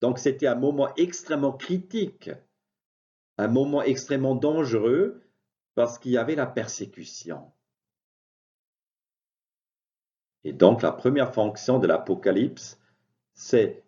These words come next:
vivre notre situation dans la perspective de Dieu. L'Apocalypse veut nous montrer une perspective divine du monde qui nous aidera à affronter notre situation actuelle concrète. Donc l'effet des visions que nous lisons dans ce livre, par exemple la vision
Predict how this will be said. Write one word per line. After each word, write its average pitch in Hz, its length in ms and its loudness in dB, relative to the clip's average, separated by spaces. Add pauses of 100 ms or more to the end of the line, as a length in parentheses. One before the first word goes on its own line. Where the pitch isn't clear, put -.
vivre 139 600 -4
notre 113 320 -2
situation 120 640 -4
dans 92 100 0
la - 80 -6
perspective - 1080 -8
de 95 100 0
Dieu. 73 480 -14 (400)
L'Apocalypse 170 960 -2
veut 117 100 2
nous 107 140 -4
montrer 131 400 -2
une 110 140 -6
perspective 98 840 -6 (340)
divine 175 460 -2
du 113 120 0
monde 113 560 -2 (480)
qui 202 120 0
nous 131 200 4
aidera 143 300 -2
à - 20 0
affronter 135 460 -4
notre 110 180 -2
situation 127 540 -6
actuelle 101 480 -6
concrète. 80 580 -14 (1500)
Donc 113 200 0
l'effet 170 480 2
des 139 140 0
visions 151 480 -2
que - 140 -2
nous 104 140 0
lisons 147 320 0
dans 104 140 -2
ce 98 160 -4
livre, 110 600 -2
par 76 80 -16
exemple 90 360 -6
la 85 120 0
vision 110 840 -4